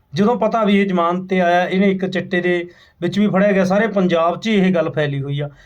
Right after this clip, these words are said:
ਨਾ ਕਿ ਇਹ ਹੋ ਸਕਦਾ ਹੀ ਨਹੀਂ ਵੀ ਇਹਨੂੰ ਪਤਾ ਨਾ ਹੋਵੇ ਤਾਂ ਵੀ ਇਹ ਵੀ ਚਿੱਟੇ 'ਚ ਫੜੀ ਗਈ ਆ। ਇਹਦਾ ਕਹਿਣਾ ਇਹ ਆ ਵੀ ਮੈਨੂੰ ਕੋਈ ਪਤਾ ਨਹੀਂ ਸੀ ਇਹ ਚਿੱਟਾ ਵੇਚਦੀ ਆ, ਨਾ ਹੀ ਮੈਨੂੰ ਇਹ ਪਤਾ ਵੀ ਨਾ ਹੀ ਚਿੱਟਾ ਇਹ ਪੀਂਦੀ ਆ। ਤੇ ਇਹ ਜ਼ਮਾਨਤ 'ਤੇ ਜਦੋਂ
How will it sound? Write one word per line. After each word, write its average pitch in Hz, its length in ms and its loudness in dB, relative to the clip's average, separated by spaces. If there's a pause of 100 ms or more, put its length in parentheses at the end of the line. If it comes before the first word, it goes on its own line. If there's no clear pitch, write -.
(160)
ਨਾ 196 280 4
ਕਿ 220 180 -2
ਇਹ 208 220 4
ਹੋ 175 180 0
ਸਕਦਾ 185 320 0
ਹੀ 202 60 2
ਨਹੀਂ 202 140 2 (340)
ਵੀ 190 100 2
ਇਹਨੂੰ 220 180 2
ਪਤਾ 175 260 0
ਨਾ 170 120 0
ਹੋਵੇ 170 280 -4 (380)
ਤਾਂ 196 260 2
ਵੀ 190 180 2 (120)
ਇਹ 185 220 2
ਵੀ 175 200 -4
ਚਿੱਟੇ 175 380 -4
'ਚ 170 100 -6
ਫੜੀ 185 300 -2
ਗਈ 175 160 -2
ਆ। 156 100 -2 (360)
ਇਹਦਾ 254 200 0
ਕਹਿਣਾ 247 180 0
ਇਹ 254 160 2
ਆ 277 40 2
ਵੀ 277 140 -2
ਮੈਨੂੰ 202 300 2
ਕੋਈ 180 120 0
ਪਤਾ 165 240 -4
ਨਹੀਂ 190 120 0
ਸੀ 220 140 -2
ਇਹ 220 60 -2
ਚਿੱਟਾ 190 280 -2
ਵੇਚਦੀ 196 360 -2
ਆ, 233 140 -2 (320)
ਨਾ 180 120 0
ਹੀ 214 60 2
ਮੈਨੂੰ 208 220 2
ਇਹ 202 120 2
ਪਤਾ 190 240 -2
ਵੀ 196 120 0
ਨਾ 180 140 0
ਹੀ 208 120 2
ਚਿੱਟਾ 190 260 -2
ਇਹ 175 80 0
ਪੀਂਦੀ 170 300 -6
ਆ। 226 60 0
ਤੇ 240 120 -4 (600)
ਇਹ 240 120 -2
ਜ਼ਮਾਨਤ 196 480 0
'ਤੇ 233 120 -2
ਜਦੋਂ 226 300 0